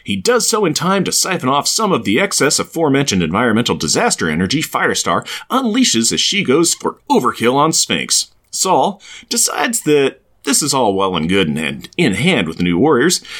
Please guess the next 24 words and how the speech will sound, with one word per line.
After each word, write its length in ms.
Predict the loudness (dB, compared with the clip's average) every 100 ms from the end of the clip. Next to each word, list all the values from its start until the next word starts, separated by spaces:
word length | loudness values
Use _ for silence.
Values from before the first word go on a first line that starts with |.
| -4
leaves 340 | 2 4 2
because 300 | 0 -2 0
his 160 | 2 0
phone 320 | 0 2 4
is 140 | 4 2
ringing 280 | 2 2
on 120 | 2 0
his 100 | -2
spaceship. 560 | -2 -2 -2 -4 -6 -14 _ _ -14
Not 420 | -8 -4 0 0 0
making 260 | 0 2
that 180 | 0 0
part 180 | 0 0
up, 160 | 0 -4
folks. 440 | -8 -6 -6 -6 -10 _ _ _ -4
Sphinx 360 | -2 0 -2
comes 220 | 0 -2
back, 360 | -2 -4 -4 -10 _
informs 460 | -6 -2 2 2 2
the 60 | 2
Warriors 360 | 4 4 2 0
that 180 | -2
this 180 | 0 0
is 140 | 0